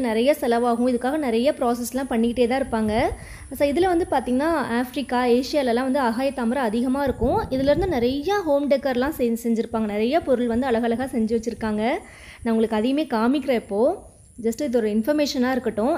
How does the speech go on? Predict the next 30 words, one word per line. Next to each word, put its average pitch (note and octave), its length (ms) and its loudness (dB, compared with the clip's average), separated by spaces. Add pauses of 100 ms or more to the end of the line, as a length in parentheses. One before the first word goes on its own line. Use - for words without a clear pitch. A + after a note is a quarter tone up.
ஏன்னா C4 180 0
இது D4 160 0
நமக்கு B3+ 260 0
தெரிஞ்ச C#4+ 200 0
வரைக்கும் C4 340 -2
waste D#4+ 320 2
அப்படின்னு A#3+ 260 0
தான் C4 120 0
நினைச்சிட்டு A#3 320 -2
இருப்போம். A#3 300 0 (220)
நானுமே E4+ 340 2
இதை F4+ 160 -2
project B3+ 380 0
பண்ணதுக்கு B3+ 380 0
அப்புறம் D4+ 280 -2
தான் E4+ 140 0
வந்து D4 140 0 (160)
இதுல B3+ 220 2
இவ்ளோ C#4 180 0 (140)
செய்ய C4+ 200 4
முடியுமா C4+ 300 0
அப்படிங்கிறது A#3 400 2
எனக்கு A#3+ 220 -2
தெரிஞ்சது. A3+ 400 2 (840)
இந்த A#3 200 0
தண்டுல D4+ 340 2
இருந்து D4+ 200 -2
பாத்தீங்கன்னா, C4 320 -2 (100)
அவ்ளோ A3 320 0
அழகழகா C4 360 0